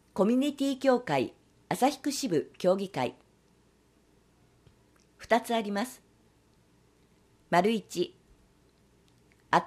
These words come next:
たかシェア広場。子育て支援事業。子ども服や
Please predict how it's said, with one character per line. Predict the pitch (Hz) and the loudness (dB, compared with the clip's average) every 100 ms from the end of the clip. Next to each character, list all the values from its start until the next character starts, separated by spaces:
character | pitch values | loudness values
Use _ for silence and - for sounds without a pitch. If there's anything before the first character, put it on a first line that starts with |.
| - | 0
た | 254 | -2
か | 254 247 - | 2 0 -2
シ | - - 190 | -14 -2 2
ェ | |
ア | 254 | 2
広 | 254 277 214 | 0 -4 -2
場。 | 139 - _ _ _ _ _ _ _ _ _ _ _ _ _ _ - | -4 -6 _ _ _ _ _ _ _ _ _ _ _ _ _ _ -8
子 | 196 | -4
育 | 302 294 | 2 2
て | - | 2
支 | 143 - | -4 -2
援 | 170 214 | 0 0
事 | 196 | -4
業。 | 185 160 120 - - _ _ _ _ _ _ _ _ _ _ _ _ _ _ _ _ _ _ _ _ _ _ _ _ _ _ | -2 0 0 -2 -10 _ _ _ _ _ _ _ _ _ _ _ _ _ _ _ _ _ _ _ _ _ _ _ _ _ _
子 | - | 2
ど | 208 277 | 6 6
も | 339 | 6
服 | - - | -4 -2
や | 190 147 - | 2 2 -2